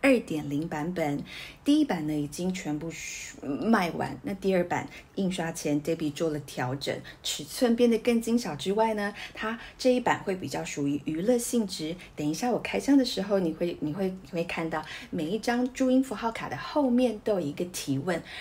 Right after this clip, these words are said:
然后增加了跟孩子们的互动性，然后可以一起做一些小活动，让孩子们在学习认识注音符号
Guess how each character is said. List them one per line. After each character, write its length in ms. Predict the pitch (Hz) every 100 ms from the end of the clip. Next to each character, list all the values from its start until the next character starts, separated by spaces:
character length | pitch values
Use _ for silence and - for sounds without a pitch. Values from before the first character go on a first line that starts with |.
| -
然 80 | -
后 160 | - 165
增 260 | - 160
加 180 | 165 160
了 80 | 160
跟 160 | 151 165
孩 260 | - - 139
子 140 | 170
们 180 | 160 156
的 80 | 156
互 220 | - 240
动 180 | 233 214
性， 240 | - 202
然 100 | 185
后 80 | 185 185
可 60 |
以 60 | 165
一 20 |
起 160 | - -
做 120 | 180 160
一 40 |
些 140 | 160 156
小 180 | - - -
活 100 | -
动， 100 | 160 151 - - -
让 80 |
孩 200 | 214 -
子 120 | 165 180
们 140 | 170
在 140 | 196
学 200 | 190 165
习 300 | 160 - 160
认 180 | 196 233
识 160 | 226 220
注 280 | 185 269 269
音 160 | 262
符 240 | 254 - 170
号 320 | 185 277